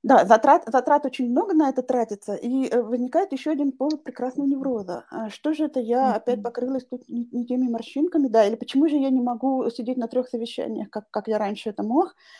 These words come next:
Speaker 1: э, и, и, и далее везде. Э, че делать-то?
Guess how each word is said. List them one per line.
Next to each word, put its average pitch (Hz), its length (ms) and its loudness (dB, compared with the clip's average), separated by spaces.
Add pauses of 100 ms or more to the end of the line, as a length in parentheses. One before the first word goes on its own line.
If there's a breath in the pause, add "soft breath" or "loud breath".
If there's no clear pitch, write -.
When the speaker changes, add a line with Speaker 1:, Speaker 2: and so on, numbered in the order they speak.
(260 soft breath)
Speaker 1:
э, 208 100 -4
и, - 140 -6
и, 233 380 -6
и - 20 0
далее 247 440 4
везде. 220 420 0 (420 soft breath)
Э, 160 180 -4
че 302 120 -2
делать-то? 254 600 0